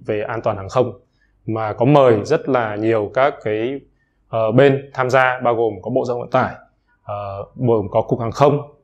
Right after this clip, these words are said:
các tổng công ty lớn trong, ờ, hàng không trong nước, ví dụ như quản lý bay, ví dụ như là cảng hàng không. Và buổi đó chúng ta đã có một cái nội dung trình bày liên quan tới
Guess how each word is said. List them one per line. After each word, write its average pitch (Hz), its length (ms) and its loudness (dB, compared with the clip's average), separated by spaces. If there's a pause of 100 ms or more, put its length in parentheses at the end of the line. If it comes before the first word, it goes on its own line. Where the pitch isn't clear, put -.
(140)
các 131 160 0 (100)
tổng 104 200 2
công 117 160 -4
ty 123 100 2
lớn 117 400 2
trong, 120 420 0 (420)
ờ, 110 280 2
hàng 110 180 0
không 117 280 2
trong 120 400 -2
nước, 165 200 6 (260)
ví 104 120 0
dụ 123 160 4
như 113 200 -4
quản 92 120 -4
lý 98 60 -2
bay, 123 260 4 (140)
ví 107 80 0
dụ 120 140 2
như 113 140 -6
là 104 120 -4
cảng 95 160 -12
hàng 85 120 -16
không. 120 300 0 (640)
Và 123 460 4
buổi 123 240 6
đó 117 220 6
chúng 135 180 -2
ta 143 120 6
đã 135 120 -2
có 120 260 2
một 139 280 0
cái 123 100 -2
nội 143 120 0
dung 139 260 2
trình 117 220 -2
bày 113 140 4
liên 117 400 -2
quan 127 480 0
tới 120 500 -2